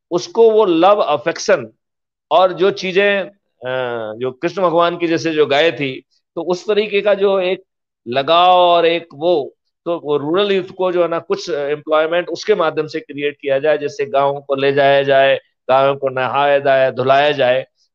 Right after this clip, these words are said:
और एक अभी नई थेरेपी चली है जिसको कहते हैं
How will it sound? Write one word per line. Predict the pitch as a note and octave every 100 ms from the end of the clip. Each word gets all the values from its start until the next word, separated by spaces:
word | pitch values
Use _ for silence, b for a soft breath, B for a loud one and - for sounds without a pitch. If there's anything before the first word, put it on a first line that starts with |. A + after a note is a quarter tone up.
| _
और | D3 F3+ - - _ _ _ _ -
एक | F3+ -
अभी | D3+ F3+
नई | F3+ F3
थेरेपी | G3 C#3+ D3 D#3+
चली | D#3+ D3+ D#3+
है | E3
जिसको | D3+ - D#3+
कहते | D3+
हैं | D3+